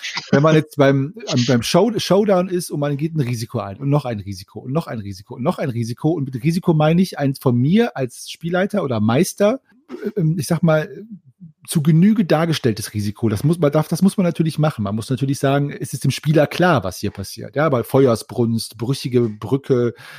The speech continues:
riesiger Oger mit riesigen und, äh, am Rande des Kollaps vom Helden.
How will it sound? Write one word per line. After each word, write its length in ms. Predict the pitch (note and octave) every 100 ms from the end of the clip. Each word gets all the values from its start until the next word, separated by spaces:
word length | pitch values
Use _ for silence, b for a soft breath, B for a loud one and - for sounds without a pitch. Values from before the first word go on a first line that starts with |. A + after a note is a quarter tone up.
| B
riesiger 600 | A2 E3 D3+ D3 B2+ A#2+
Oger 440 | C#3 E3 D3 C#3+ C3+
mit 140 | B2
riesigen 540 | A#2+ D3+ C#3 C3+ B2+ C#3
und, 180 | A#2
äh, 200 | - - - -
am 160 | E3+ A#2+
Rande 360 | B2 E3 D#3+
des 200 | C#3 C3
Kollaps 360 | - D#3+ D#3 -
vom 180 | - A#2+
Helden. 360 | B2+ D#3+ D#3+